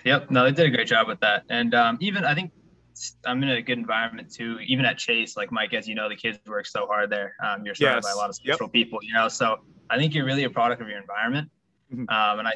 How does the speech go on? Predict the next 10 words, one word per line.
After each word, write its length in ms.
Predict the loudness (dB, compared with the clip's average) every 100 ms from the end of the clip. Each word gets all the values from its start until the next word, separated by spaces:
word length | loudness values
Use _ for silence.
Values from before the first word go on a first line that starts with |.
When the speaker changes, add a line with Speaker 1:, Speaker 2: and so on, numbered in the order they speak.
| -4
Speaker 1:
think 200 | -4 -2
just 200 | -4 -2
being 200 | 0 0
surrounded 440 | 0 -6 -4 -4 -4
by 140 | -6
kids 240 | -4 -8
in 80 | -6
high 180 | -6 -6
school 340 | -6 -10 -8
that, 280 | -4 -2 -4